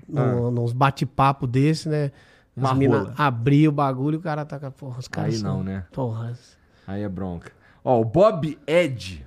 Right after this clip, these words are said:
Speaker 2: mandou aqui, ó. "Salve, salve, família. Albani, como você se sente com essa explosão que você teve ultimamente? Pois acho foda desde a primeira vez que vi.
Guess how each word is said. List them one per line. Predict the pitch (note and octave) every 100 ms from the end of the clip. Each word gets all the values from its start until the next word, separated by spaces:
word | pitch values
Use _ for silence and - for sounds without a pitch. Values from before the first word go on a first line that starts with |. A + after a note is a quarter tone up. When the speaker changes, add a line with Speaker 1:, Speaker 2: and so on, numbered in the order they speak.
| _
Speaker 2:
mandou | A2 A#2+ B2
aqui, | - G#2+
ó. | D2+ - - - -
"Salve, | - B2 A#2+
salve, | B2+ A#2+
família. | B2+ C3 C3 G2+ D#2 -
Albani, | - E3+ A#3 F#3+ C#3
como | - D4 D4+
você | B3 -
se | G#3+ E3+
sente | - D#3+ D#3 - - - - - _ _
com | - D3
essa | D3+ E3 E3
explosão | E3 - F#3 F#3 A#2 D3+ G#3
que | F#3
você | F3 - D#3
teve | D#3+ D3+
ultimamente? | D3 C#3+ C3+ A2+ F#2 D#2+ - - - - _
Pois | C#3 C#3
acho | F3 -
foda | E3 - D#3+ E3+ B2
desde | B2 F3
a | G3+
primeira | F#3 E3+ E3+
vez | D#3 E3
que | - F3+
vi. | B2+ C3+